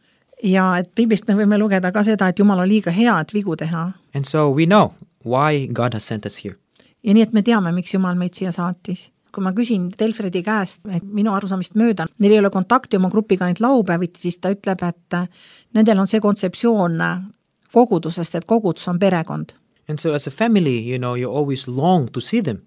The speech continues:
Speaker 1: Ja kuna,
Speaker 2: often.
Speaker 1: kuna see on pere, siis sa tahad nendega ju sagedasti kohtuda.
Speaker 2: And so we always make sure that everyone feels at home every Saturday.
Speaker 1: Ja me väga töötame selle nimel, et kõik tunneksid, äh, laupäeviti, et nad on kodus.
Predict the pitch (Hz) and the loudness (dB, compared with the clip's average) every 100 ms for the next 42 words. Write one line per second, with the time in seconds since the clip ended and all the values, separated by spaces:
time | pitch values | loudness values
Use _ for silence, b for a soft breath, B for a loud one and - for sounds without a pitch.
0 | - 190 214 220 214 - _ _ - - | -6 0 0 0 -4 -10 _ _ -20 -2
1 | 220 214 196 185 240 285 202 165 180 180 | 0 0 -2 0 2 2 0 -2 -4 -2
2 | 220 233 185 180 175 170 170 226 190 170 | 0 0 2 0 -2 -2 -2 -2 -2 -6
3 | 165 - 170 214 - - 165 165 - _ | -8 -8 -2 -4 -4 -12 -10 -10 -12 _
4 | _ _ 135 147 143 143 131 156 151 139 | _ _ -4 0 2 2 4 4 2 0
5 | 143 143 - 147 131 131 135 143 135 131 | -4 -4 -4 -4 -4 -4 -4 -2 -2 -4
6 | 127 117 - 143 135 123 180 208 120 - | -6 -8 -4 -4 -2 -4 0 0 0 -8
7 | - 113 104 - 104 95 107 113 _ _ | -14 -12 -12 -12 -12 -12 -14 -20 _ _
8 | 196 185 185 180 190 190 185 208 214 202 | 0 2 2 2 2 0 0 -2 0 0
9 | 185 214 208 190 208 233 202 190 175 170 | 2 0 0 -2 0 2 2 0 -2 -2
10 | 220 214 214 220 190 190 175 - 180 180 | -2 0 2 2 2 -4 -6 -6 -4 -4
11 | 185 208 185 220 240 180 175 175 180 170 | -8 -8 0 2 2 0 -2 -2 -4 -4
12 | 180 170 - 269 - - - | -4 -4 0 0 -2 -6 -12